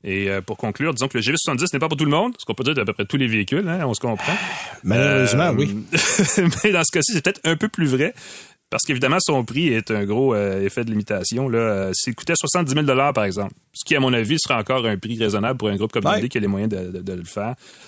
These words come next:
Speaker 1: je pense qu'on pourrait parler d'un véhicule qui serait extrêmement attrayant. Euh, mais dans le contexte actuel, dans le contexte actuel,
Speaker 2: On
Speaker 1: disons que
Speaker 2: enlève
Speaker 1: c'est
Speaker 2: le
Speaker 1: surtout
Speaker 2: extrêmement. Il est
Speaker 1: Ouais,
Speaker 2: attrayant.
Speaker 1: il est attrayant. Très beau V U S, intermédiaire, mais
Speaker 2: Ouais.
Speaker 1: qui fait plus rêver qu'autre chose.
Speaker 2: Ouais, ouais, ouais,
Speaker 1: Espérons
Speaker 2: non,
Speaker 1: que la
Speaker 2: c'est
Speaker 1: suite sera plus abordable, ce Genesis.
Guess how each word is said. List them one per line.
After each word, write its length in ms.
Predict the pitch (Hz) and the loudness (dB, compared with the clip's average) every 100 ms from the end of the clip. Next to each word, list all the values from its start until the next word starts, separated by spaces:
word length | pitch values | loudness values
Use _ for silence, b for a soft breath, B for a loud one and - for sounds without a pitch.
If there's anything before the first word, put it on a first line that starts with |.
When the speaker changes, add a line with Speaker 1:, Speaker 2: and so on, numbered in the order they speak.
| B | B
Speaker 1:
je 80 | - | -4
pense 240 | 143 160 | 0 0
qu'on 140 | - 131 | 0 0
pourrait 140 | 127 | 0
parler 200 | 113 120 | 0 0
d'un 60 | 120 | 0
véhicule 420 | 104 95 120 117 | -2 -2 -2 -4
qui 100 | 104 | -2
serait 240 | - 107 104 | -4 -4 -6
extrêmement 420 | - - 110 113 | -6 -2 0 0
attrayant. 540 | 113 101 - 98 107 - b b b - | 0 -4 -6 -4 -4 -8 b b b -8
Euh, 240 | 98 98 95 | -4 -2 -2
mais 80 | |
dans 60 | 101 | -2
le 60 | 107 | -2
contexte 260 | 113 143 | -4 -4
actuel, 480 | 110 - 113 127 123 | -4 -2 0 0 -2
dans 80 | 98 | -4
le 60 | |
contexte 440 | 101 156 - 196 - | -2 -2 0 -2 -2
actuel, 340 | 110 - 117 | -4 -4 0
Speaker 2:
On 20 | 131 | 2
Speaker 1:
disons 140 | 147 | 4
que 40 | 156 | 4
Speaker 2:
enlève 200 | 175 175 | 4 4
Speaker 1:
c'est 60 | |
Speaker 2:
le 80 | 160 | 4
Speaker 1:
surtout 40 | |
Speaker 2:
extrêmement. 600 | 156 - 151 151 139 147 156 - | 4 4 4 4 4 0 -4 -4
Il 100 | 131 | 2
est 80 | 127 | 4
Speaker 1:
Ouais, 80 | 127 | 4
Speaker 2:
attrayant. 420 | 117 139 131 123 | 2 4 4 4
Speaker 1:
il 40 | |
est 60 | 113 | 2
attrayant. 440 | 113 - 120 117 131 - | 0 0 2 2 0 -2
Très 180 | 135 | 0
beau 120 | 135 156 | 2 2
V 140 | 139 | 2
U 120 | 123 | 4
S, 180 | 117 139 - - - | 2 2 2 0 0
intermédiaire, 680 | 120 123 127 123 110 117 139 | -2 0 2 2 2 2 2
mais 140 | 123 | 0
Speaker 2:
Ouais. 60 | 107 | 0
Speaker 1:
qui 80 | 110 | -2
fait 100 | 110 | -4
plus 280 | - - - 135 | -2 0 2 2
rêver 380 | 120 110 101 107 | 2 0 0 -2
qu'autre 240 | 98 85 | -4 -6
chose. 160 | - - - | -10 -14 -8
Speaker 2:
Ouais, 60 | 131 | -2
ouais, 300 | 131 120 113 | 0 -2 -2
ouais, 80 | 117 | -4
Speaker 1:
Espérons 280 | 120 127 139 | -2 0 0
Speaker 2:
non, 40 | |
Speaker 1:
que 80 | - | 0
la 80 | 131 | 0
Speaker 2:
c'est 80 | - | 0
Speaker 1:
suite 140 | 131 | 0
sera 180 | - 117 | -2 -2
plus 280 | 95 123 117 | -6 -4 -2
abordable, 480 | 107 101 95 92 90 | 0 -2 -4 -6 -8
ce 80 | 104 | -10
Genesis. 560 | 85 82 85 - - | -12 -12 -14 -16 -12